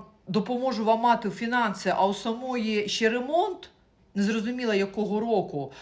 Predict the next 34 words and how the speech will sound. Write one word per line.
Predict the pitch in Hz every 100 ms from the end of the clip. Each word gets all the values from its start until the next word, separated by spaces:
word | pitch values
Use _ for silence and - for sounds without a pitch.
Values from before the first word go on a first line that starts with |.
| -
або | 196 202 262
навіть | 254 262
себе | 254 240
не | 254
показує, | 262 269 262 220 175
то | 170
ви | 254
на | 277
неї | 277 277
підписуєте, | 277 - 339 359 226 -
що | 180 262
не | 262
за | 262
несправедливість. | 262 277 277 254 302 294 196 180 - - - -
Взяли | 180 254 285 294
і | 285
підписалися. | 269 208 269 269 294 285 247 180 - 170 135 135 - _ -
Тільки | - 269 285
так. | 277 269 269 208 - - - - _
Мої | 214 247 262
енергії | 262 269 277 262 240
повинні | 247 233 262 254
зайти | 214 233 247 254
в |
ваше | 233 240 240
життя, | 202 226 190 247 247 - -
щоб | - 240
ви | 208 262
теж | - 254 269 277 - - _ _ _ _ _ _ -
були | 185 220 233 190 -
ще | - 240 240
красивіше, | 226 196 202 226 208 196 202
ніж | 180 180 185
я, | 226 269 294